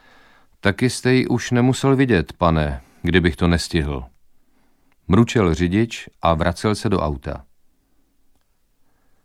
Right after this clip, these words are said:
Dědeček sebral kytici, která mu vypadla z ruky, a přešel opatrně na chodník. „Ještě, že to neviděla Viktorka,“ pomyslel si a začervenal se.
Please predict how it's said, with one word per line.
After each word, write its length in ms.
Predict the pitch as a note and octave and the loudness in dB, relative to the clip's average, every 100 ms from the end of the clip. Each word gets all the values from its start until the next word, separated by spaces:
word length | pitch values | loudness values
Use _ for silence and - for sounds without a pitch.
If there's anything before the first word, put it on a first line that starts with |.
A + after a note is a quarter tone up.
| _ | _
Dědeček 480 | G2 A2+ A#2+ C3 - | 2 2 0 -2 -2
sebral 340 | B2 A2 F2+ | -2 2 0
kytici, 600 | - G2+ A2+ - A#2 A#2 | 0 -2 -2 -4 -2 -2
která 400 | A2+ - G2 G2 | -2 0 2 2
mu 120 | G#2 | 2
vypadla 400 | F2+ F2 G2+ E2+ | 0 -2 -2 -2
z 60 | D2+ | 0
ruky, 480 | E2 D#2+ G#2 A2+ B2+ _ _ - - _ _ | -2 -2 -4 -4 -6 _ _ -20 -20 _ _
a 160 | E2+ E2 | -2 0
přešel 540 | - C#3+ - C#3+ C#3 - | -2 -4 -2 -2 -2 -2
opatrně 500 | - A2+ G#2+ G#2 G2+ | -2 -2 0 0 0
na 80 | |
chodník. 560 | E2+ - C2+ B1 - - _ _ _ _ _ _ _ _ _ _ _ _ _ _ - | 0 -4 -6 -8 -12 -20 _ _ _ _ _ _ _ _ _ _ _ _ _ _ 0
„Ještě, 600 | F#2 C#3 C3 - A2+ F2+ | 4 6 4 0 2 2
že 180 | F#2+ | 2
to 160 | - F#2 | 2 2
neviděla 480 | F2 F2+ E2+ F2 E2 | 4 2 2 2 2
Viktorka,“ 720 | D#2+ - D#2+ D#2 - C#2+ C#2 _ _ | -2 -4 -4 -4 -8 -12 -14 _ _
pomyslel 540 | - E2+ E2+ - F2 E2 | -2 0 0 0 -2 -2
si 340 | - F2+ F2+ - | -2 -4 -4 -6
a 60 | E2+ | -4
začervenal 640 | E2 - E2 D2+ C#2 B1+ | -2 -2 -4 -4 -4 -8
se. 260 | B1+ - | -10 -14